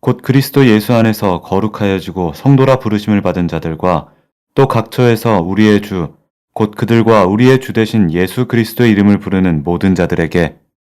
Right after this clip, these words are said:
하나님 우리 아버지와 주 예수 그리스도로부터 은혜와 평강이 있기를 원하노라. 그리스도 예수 안에서 너희에게 주신 하나님의 은혜로 말미암아 내가 너희를 위하여 항상 하나님께 감사하노니, 이는 너희가 그 안에서 모든 일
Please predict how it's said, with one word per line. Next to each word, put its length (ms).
하나님 380
우리 140
아버지와 680
주 200
예수 260
그리스도로부터 960
은혜와 300
평강이 440
있기를 260
원하노라. 640
그리스도 420
예수 280
안에서 560
너희에게 420
주신 280
하나님의 420
은혜로 280
말미암아 760
내가 240
너희를 400
위하여 320
항상 460
하나님께 500
감사하노니, 880
이는 260
너희가 520
그 160
안에서 500
모든 460
일 260